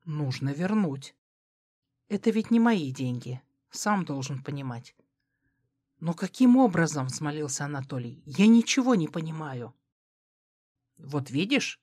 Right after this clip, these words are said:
поднял указательный палец гость. "Ты действительно ничего не понимаешь. Дело в том,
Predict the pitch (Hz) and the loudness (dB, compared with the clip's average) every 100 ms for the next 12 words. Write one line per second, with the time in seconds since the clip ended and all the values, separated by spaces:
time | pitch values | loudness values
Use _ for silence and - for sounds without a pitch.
0 | _ _ 165 151 156 147 139 147 156 156 | _ _ -4 -2 -2 -2 -4 -6 -6 -2
1 | 143 135 143 143 135 127 131 - 131 - | -4 -4 -8 -4 -4 -4 -6 -6 -6 -8
2 | - _ _ _ _ _ _ 147 147 143 | -16 _ _ _ _ _ _ -6 -4 -6
3 | - 139 196 269 214 131 - - 151 - | -6 -6 -4 -2 -2 -4 -8 -10 -6 -4
4 | 147 123 139 226 _ - 143 143 185 170 | -4 -2 -2 -4 _ -4 -4 -2 -4 -2
5 | 135 117 113 - - _ _ _ _ _ | -4 -4 -6 -8 -12 _ _ _ _ _
6 | _ _ _ - 143 196 175 - 165 240 | _ _ _ -10 -2 -2 -2 -4 -2 -2
7 | 294 | -4